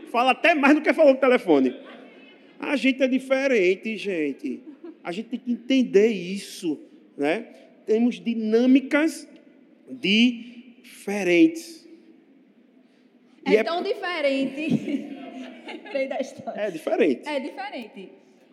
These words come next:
Speaker 2: <laughs> Minha gente, o homem, quando vai lá, a mulher tá lá, no único momento de paz dela, que ela senta, estica a perna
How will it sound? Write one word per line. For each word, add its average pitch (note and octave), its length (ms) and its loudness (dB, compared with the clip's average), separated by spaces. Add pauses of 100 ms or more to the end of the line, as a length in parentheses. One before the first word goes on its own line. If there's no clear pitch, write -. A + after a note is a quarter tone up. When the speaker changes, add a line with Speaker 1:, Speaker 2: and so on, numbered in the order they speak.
(760)
Speaker 2:
<laughs> - 640 -8 (920)
Minha C#4+ 280 -4
gente, C4 520 -2
o D4+ 100 -6
homem, A3 520 -2
quando C4 320 -4
vai C4+ 180 -4
lá, F#3 480 -10 (400)
a A3 120 -10
mulher B3 320 -2
tá D#4 140 -6
lá, G#3+ 340 -8
no A#3 180 -6
único E4 640 -6
momento D#4+ 480 -6
de D#4+ 160 -6
paz C4 340 -8
dela, A3 300 -8
que G#3+ 100 -14
ela A#3 160 -10
senta, B3+ 580 -10
estica D#4 420 -10
a D4 40 -10
perna A#3+ 680 -6